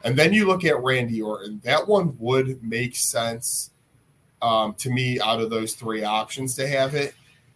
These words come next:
But then again, who are you putting him a-, up against and where might you have that go?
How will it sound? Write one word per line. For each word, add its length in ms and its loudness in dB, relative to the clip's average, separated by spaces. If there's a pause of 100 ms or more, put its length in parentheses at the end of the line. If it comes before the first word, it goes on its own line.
(180)
But 160 0
then 180 8
again, 340 4
who 280 -2
are 80 2
you 180 0
putting 280 -4
him 140 -2
a-, 140 -4 (140)
up 160 -8
against 480 -2
and 200 -6
where 460 0
might 280 -6
you 220 -6
have 180 -6
that 240 -6
go? 440 2